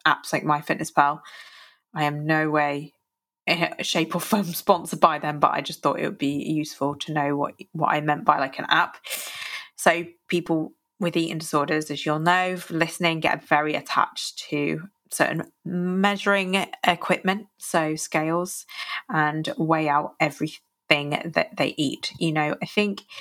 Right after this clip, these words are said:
there is a difference between knowing a portion size and actually obsessively doing anything. So again,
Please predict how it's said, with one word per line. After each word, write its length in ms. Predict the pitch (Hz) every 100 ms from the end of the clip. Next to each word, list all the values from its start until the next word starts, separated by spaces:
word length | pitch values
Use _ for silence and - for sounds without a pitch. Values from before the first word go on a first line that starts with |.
| - -
there 180 | 175
is 140 | 175 165
a 40 |
difference 400 | 160 165 - -
between 340 | - - 165 156
knowing 260 | 156 151
a 40 | 156
portion 400 | - 151 - 165
size 460 | 170 165 185 202 -
and 260 | 165 175 -
actually 480 | 156 - - - 156
obsessively 640 | 156 - 139 - 139 143
doing 280 | 156 151 151
anything. 480 | 151 147 - 160 196 - - - -
So 220 | - 160
again, 400 | 147 151 147 151